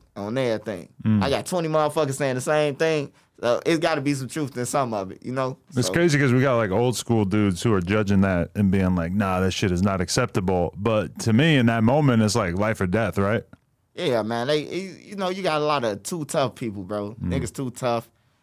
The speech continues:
Speaker 1: out here in this world, bro. And, like, they just tough, bro.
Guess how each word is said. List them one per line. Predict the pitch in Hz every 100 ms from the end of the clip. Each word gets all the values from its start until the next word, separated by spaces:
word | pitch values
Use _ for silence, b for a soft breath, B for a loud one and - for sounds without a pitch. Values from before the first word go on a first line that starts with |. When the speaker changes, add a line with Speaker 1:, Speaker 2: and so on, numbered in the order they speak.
| _
Speaker 1:
out | 107 120
here | 127 113
in |
this | 113 107
world, | 113 110 107
bro. | 110 110 107
And, | 104 95 98 _ _ _ _ 107
like, | 101 98 - _ _ _ _ _ _ _ _ _ _
they | 120
just | 117 120 -
tough, | 147 117
bro. | 92 104 101